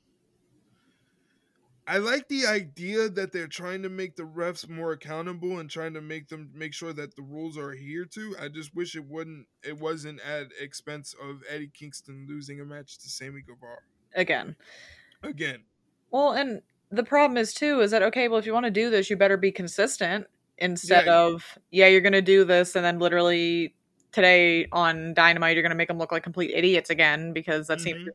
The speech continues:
Speaker 2: be the M O is, I get that you have to make the refs look a little aloof and, you know, like, "Oh, you, how did you miss that that happened?" or whatever, but they really almost go out of their way to make the refs look stupid, and that's not what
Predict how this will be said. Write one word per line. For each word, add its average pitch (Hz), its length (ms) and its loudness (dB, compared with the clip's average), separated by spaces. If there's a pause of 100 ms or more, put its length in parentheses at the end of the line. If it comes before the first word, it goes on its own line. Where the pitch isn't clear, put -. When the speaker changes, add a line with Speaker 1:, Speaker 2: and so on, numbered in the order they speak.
Speaker 2:
be 165 80 -2
the 165 60 4
M 160 140 2
O 175 380 4
is, 160 460 0 (1400)
I 226 80 4
get 320 220 6
that 359 120 2
you 277 80 2
have 233 220 0
to 214 80 -2
make 196 180 0
the 190 60 0
refs 175 280 2
look 180 140 -4
a 185 40 0
little 175 340 2
aloof 165 500 -2
and, 165 160 -4
you 165 60 -4
know, 160 340 -2
like, 156 220 0
"Oh, 170 280 8
you, 160 240 0 (120)
how 165 160 2
did 175 160 -2
you 180 120 0
miss 170 220 -4
that 175 120 -4
that 180 200 6
happened?" 160 360 2
or 165 100 0
whatever, 160 380 4
but 156 160 -4
they 220 180 4
really 196 580 2
almost 165 320 0
go 160 140 2
out 156 160 2
of 151 40 -6
their 156 140 2
way 156 160 4
to 156 80 2
make 151 200 -2
the 156 80 -4
refs 151 280 -2
look - 120 -12
stupid, - 720 -6 (260)
and 156 500 0 (120)
that's - 260 -2
not 147 240 -2
what 156 160 -4